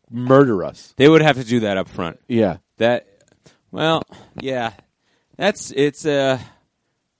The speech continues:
Speaker 2: or does that give them more empathy because they go, "What the
Speaker 1: They,
Speaker 2: fuck
Speaker 1: what
Speaker 2: did we just do?"
Speaker 1: That's what this whole
Speaker 2: Right,
Speaker 1: story's
Speaker 2: right,
Speaker 1: about,
Speaker 2: right,
Speaker 1: that they
Speaker 2: right.
Speaker 1: just went,
Speaker 2: Yeah, maybe.
Speaker 1: "Jesus Christ,
Speaker 2: Yeah.
Speaker 1: man, we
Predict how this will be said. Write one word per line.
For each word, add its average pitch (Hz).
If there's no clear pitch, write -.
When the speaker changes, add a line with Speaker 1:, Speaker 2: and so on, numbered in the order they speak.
Speaker 2:
or 151
does 175
that 175
give 160
them 156
more 202
empathy -
because 110
they 113
go, 101
"What 165
the 101
Speaker 1:
They, -
Speaker 2:
fuck -
Speaker 1:
what 113
Speaker 2:
did 147
we 135
just 143
do?" 95
Speaker 1:
That's 135
what 107
this 104
whole 110
Speaker 2:
Right, 113
Speaker 1:
story's 196
Speaker 2:
right, 92
Speaker 1:
about, 87
Speaker 2:
right, 90
Speaker 1:
that 87
they 107
Speaker 2:
right. 107
Speaker 1:
just 107
went, 92
Speaker 2:
Yeah, -
maybe. 165
Speaker 1:
"Jesus 90
Christ, 127
Speaker 2:
Yeah. -
Speaker 1:
man, 110
we 131